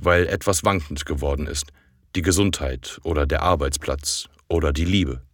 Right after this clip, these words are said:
Aber was mache ich da? Menschen mit einem Holzgestell vergleichen?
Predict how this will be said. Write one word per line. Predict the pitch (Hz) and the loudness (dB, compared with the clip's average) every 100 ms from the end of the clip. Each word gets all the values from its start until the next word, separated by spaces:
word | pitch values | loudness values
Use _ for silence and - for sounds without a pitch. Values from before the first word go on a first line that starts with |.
| _ _ _ _ _ _ - | _ _ _ _ _ _ 2
Aber | 120 127 | 8 8
was | 123 139 | 6 4
mache | 156 135 | 2 2
ich | - - | 0 -6
da? | - - - _ _ _ _ _ _ _ _ | -8 -10 -20 _ _ _ _ _ _ _ _
Menschen | - 101 123 - | -2 2 4 4
mit | 107 - | 2 2
einem | 90 87 71 | 0 0 2
Holzgestell | 85 - 113 - 113 | 0 0 -2 0 2
vergleichen? | 113 104 95 110 135 | 0 0 -2 -2 -6